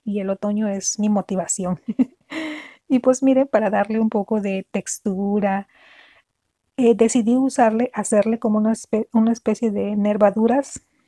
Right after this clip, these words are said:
ya a las hoji-, a las, a los pétalos con, em, el empujador de cutícula,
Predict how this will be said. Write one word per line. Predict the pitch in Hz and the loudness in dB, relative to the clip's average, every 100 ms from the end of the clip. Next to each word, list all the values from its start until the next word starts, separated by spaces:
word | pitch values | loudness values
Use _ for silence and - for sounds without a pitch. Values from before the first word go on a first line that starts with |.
| - | -6
ya | 214 208 233 | -2 0 -2
a | - 220 | -2 -4
las | 214 196 | -2 -4
hoji-, | 208 - - | -4 -6 -6
a | 220 196 | 0 2
las, | 196 196 - - | 2 -2 -6 -6
a | 269 | 0
los | 226 226 | 2 2
pétalos | - 254 254 269 330 - _ _ - - _ _ _ | 2 2 2 0 -2 -10 _ _ -20 -20 _ _ _
con, | - 220 233 233 - | 2 4 4 2 -2
em, | 226 208 208 202 202 233 | 0 2 2 0 -2 -4
el | 233 214 | 0 0
empujador | 202 202 202 202 | 0 -4 -4 -2
de | 202 | -4
cutícula, | 226 220 226 254 302 | -4 -4 -4 -2 -4